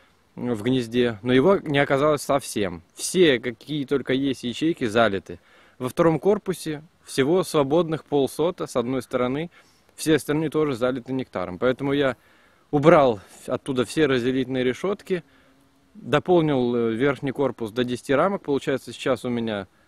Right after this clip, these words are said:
двадцать шесть рамок, э, в этом улье. Из него я буду в ближайшее время делать отводки, потому что семья просто ре-, очень сильная, и по-, она скоро начнёт роиться с такой силой,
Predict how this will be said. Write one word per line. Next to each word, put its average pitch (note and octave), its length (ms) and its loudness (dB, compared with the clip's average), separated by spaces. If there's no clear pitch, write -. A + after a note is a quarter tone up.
двадцать C3 340 0
шесть - 220 -4
рамок, F3 380 -4
э, B2 440 -10
в A#2 120 -6
этом B2 360 -2
улье. A2+ 360 0
Из B2 140 -2
него D3 240 2
я C#3+ 100 6
буду B2 280 -2
в - 20 -8
ближайшее B2 420 -2
время B2 240 -2
делать A#2+ 260 -2
отводки, B2 400 -4
потому B2+ 260 -2
что - 120 -12
семья B2 360 0
просто G#2+ 580 -4
ре-, D#3 240 2
очень D3 400 4
сильная, D#3+ 480 -2
и A2 100 0
по-, A#2 300 2
она B2 180 -2
скоро A#2+ 260 -2
начнёт A#2 320 -6
роиться B2+ 400 -4
с A#2 60 -16
такой B2 300 -2
силой, B2 360 -4